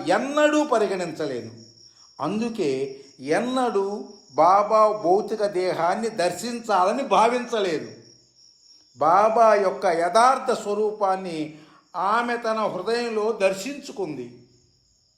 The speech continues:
ఆ రూపం సర్వవ్యాపకమైంది. అంతటా, అన్నిటా, అంతటా వసించేది, అంతటికీ, అన్నిటికీ మూలమైనది,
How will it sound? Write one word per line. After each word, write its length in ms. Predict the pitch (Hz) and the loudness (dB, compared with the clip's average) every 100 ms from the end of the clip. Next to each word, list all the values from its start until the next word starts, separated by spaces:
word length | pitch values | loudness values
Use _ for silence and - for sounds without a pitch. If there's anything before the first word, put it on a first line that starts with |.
| _ _ | _ _
ఆ 160 | - 127 127 | -10 -8 -6
రూపం 460 | 120 127 156 190 254 - - _ _ _ | -6 -8 -8 -8 -10 -14 -20 _ _ _
సర్వవ్యాపకమైంది. 1600 | - - 156 160 160 151 131 131 151 180 - 175 131 120 107 104 101 - _ _ _ _ _ _ _ _ _ _ _ _ _ _ _ _ - _ - - _ - - - - - | -10 2 4 4 2 2 2 4 4 0 0 -2 -2 -4 -8 -10 -14 -20 _ _ _ _ _ _ _ _ _ _ _ _ _ _ _ _ -20 _ -20 -20 _ -20 -20 -20 -20 -6
అంతటా, 600 | 208 302 320 330 302 143 - - - - - - - - - | -2 0 2 2 4 2 0 -10 -20 -20 -20 -20 -20 -16 -4
అన్నిటా, 600 | 247 320 339 330 302 208 - - - - | -2 -2 0 0 2 0 -2 -10 -20 -6
అంతటా 600 | - 285 302 285 247 247 233 240 - - - | -2 0 2 0 2 4 2 0 -8 -18 -8
వసించేది, 840 | 160 151 208 214 214 180 165 156 170 196 - - - - | -6 -4 -4 -4 0 0 0 -2 -2 -6 -12 -20 -10 -2
అంతటికీ, 720 | 214 240 233 226 214 214 220 220 226 - | 0 0 0 0 -2 -2 -4 -4 -6 -6
అన్నిటికీ 580 | 233 285 262 349 247 233 | -4 -2 -4 -8 -6 -6
మూలమైనది, 800 | 208 160 170 180 165 151 127 117 | -4 2 2 2 2 0 -2 -4